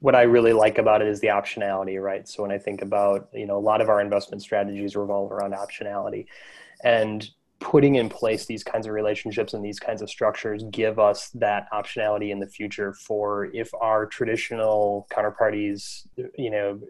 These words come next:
have different priorities, have different capacity limits, things like that in the future, this gives us other places to go to tap liquidity in the market. Um, you know, we, f-,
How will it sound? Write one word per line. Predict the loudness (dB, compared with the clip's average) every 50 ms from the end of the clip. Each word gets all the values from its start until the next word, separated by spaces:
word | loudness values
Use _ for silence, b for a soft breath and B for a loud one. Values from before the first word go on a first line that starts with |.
| -10 -10 -10 -12 -14 -10
have | -4 0 0 0 2
different | 0 -2 -2 -2 -6 0
priorities, | 2 4 4 6 4 4 2 0 0 -2 -2 -4 -6 -8 -10 -6
have | -6 -6 -6 -4
different | -8 -6 -6 -6 -8 -8
capacity | -8 -10 -8 -6 -6 -6 -6 -8 -12 -10 -10 -8
limits, | -6 -6 -8 -8 -10 -12 -14 -14 -14
things | -12 -12 -8 -8
like | -8 -8 -6 -6
that | -6 -6 -6 -8
in | -12
the | -16
future, | _ _ -16 -14 -12 -8 -6 -6 -6 -6 B B B B B B B
this | -12 -4 -4 -4 -4 -4 -8
gives | -10 -4 -2 -2 -2 -2 -4 -4 -2
us | 0 0 0 -2 -4 -8 -10 -4 -2
other | -2 -2 -2
places | -6 -4 -4 -4 -4 -4 -4 -10 -16 -16
to | -14 -14 -14
go | -12 -8 -6 -4 -4 -4 -4
to | -6
tap | -10 -10 -10 -8 -6 -6 -4 -6
liquidity | -8 -10 -10 -12 -12 -12 -12 -10 -10 -12
in | -12
the | -12 -12
market. | -10 -10 -10 -10 -10 -12 -12 -12 -12 b b b b b b b b b b _
Um, | 0 0 0 0 -2 -6 -10 -14 _
you | -8 -6
know, | -4 -4
we, | -4 -2 -4 -4 -4 -6 -12 -20 _ -20 -16 -14
f-, | -14 -14 -16 -16 -20 -20 -20 -20